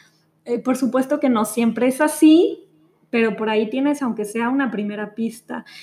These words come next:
Y bueno, también es interesante, eh, escuchar que se ha observado, algunos estudios han observado que el, la mejora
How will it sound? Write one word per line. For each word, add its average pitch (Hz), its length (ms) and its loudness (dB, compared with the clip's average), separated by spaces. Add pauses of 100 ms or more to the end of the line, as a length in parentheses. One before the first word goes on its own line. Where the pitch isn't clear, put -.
(420)
Y 269 80 4
bueno, 294 260 4
también 277 380 4
es 440 120 0
interesante, 269 1200 2 (460)
eh, 202 760 -4 (640)
escuchar 254 880 0 (180)
que 269 100 0
se 277 140 -4
ha 277 100 2
observado, 262 720 0
algunos 254 400 0
estudios 269 520 -4
han 254 100 -2
observado 220 680 -2
que - 520 -4
el, 214 680 -2
la 233 180 0
mejora 269 1000 2